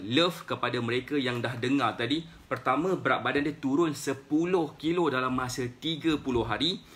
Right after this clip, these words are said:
Kedua, dia juga punya tekanan darah dia daripada seratus lapan puluh lebih turun kepada seratus dua puluh empat, dah normal dah. Itu yang kedua. Yang ketiga pula, bacaan gula di dalam darah dia daripada, daripada tujuh belas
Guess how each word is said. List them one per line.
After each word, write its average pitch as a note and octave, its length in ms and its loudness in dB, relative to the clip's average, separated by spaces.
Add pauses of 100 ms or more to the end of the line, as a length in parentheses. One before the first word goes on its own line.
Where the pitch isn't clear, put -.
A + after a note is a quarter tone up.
(220)
Kedua, C#3 400 4
dia C#3+ 140 4
juga D3+ 380 0
punya D3 260 0
tekanan C#3+ 560 -2
darah D3 400 0
dia A2+ 160 -2 (400)
daripada B2+ 400 0
seratus B2+ 720 -2
lapan C3 340 2
puluh C3 240 0
lebih B2+ 400 0
turun C3 480 2
kepada B2 400 -2
seratus A#2 460 -2
dua A#2 100 -2
puluh A#2+ 220 -2
empat, B2 260 0
dah B2+ 160 -2
normal C3 480 0
dah. C#3 320 0 (240)
Itu B2 240 0
yang B2+ 80 0
kedua. C3 400 0
Yang B2 300 -4
ketiga C#3+ 260 -2
pula, E3 320 0 (160)
bacaan B2+ 640 0
gula A#2+ 320 0
di C#3+ 80 -2
dalam A#2+ 300 0
darah A#2 260 0
dia C#3+ 80 0
daripada, A#2 460 0 (340)
daripada A#2+ 400 -2
tujuh B2 320 -2
belas D3 400 0